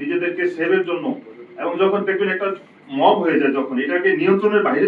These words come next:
চলে যায়, যখন কিছু সাথী আমাদের, আমা-, তারা আমাদের উপর আক্রমণ শুরু করলো, বাস। কিন্তু এখানে আমি একটা কথা বলবো, প্রশাসনের কাছে এই খবর ছিল, জুবাইরপন্থীরা টঙ্গীর টিন শেডে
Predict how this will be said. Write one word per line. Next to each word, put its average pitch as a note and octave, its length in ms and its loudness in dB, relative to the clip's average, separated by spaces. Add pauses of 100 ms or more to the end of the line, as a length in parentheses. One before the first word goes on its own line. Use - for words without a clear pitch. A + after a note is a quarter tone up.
চলে - 180 -2
যায়, - 140 -12 (600)
যখন F#3 200 2 (120)
কিছু G#3+ 240 -2
সাথী G#3+ 200 2 (100)
আমাদের, G#3 200 6 (160)
আমা-, F3 200 0
তারা F#3 200 2
আমাদের G3 200 4
উপর F#3+ 160 4
আক্রমণ G3+ 340 -2
শুরু G3 180 0
করলো, F#3 200 0 (200)
বাস। D3+ 160 -4 (440)
কিন্তু F#3+ 220 2
এখানে A#3+ 260 6
আমি A#3 140 4
একটা - 200 0
কথা F3 200 -4
বলবো, C3 180 2 (680)
প্রশাসনের G#3+ 520 4
কাছে A3 200 2
এই G#3 120 2
খবর G3 180 4 (100)
ছিল, B2+ 120 -2 (340)
জুবাইরপন্থীরা F3+ 720 4 (540)
টঙ্গীর D#3+ 380 0
টিন F3 220 4
শেডে F3 280 -2